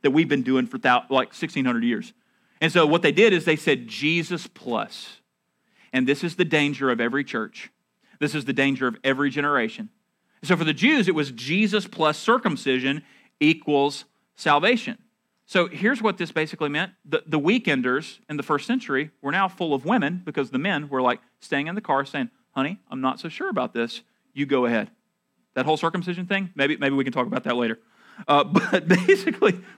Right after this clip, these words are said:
we do this. We do this. We, we'll say Jesus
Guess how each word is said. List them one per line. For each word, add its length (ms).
we 140
do 220
this. 460
We 120
do 200
this. 340
We, 160
we'll 160
say 380
Jesus 800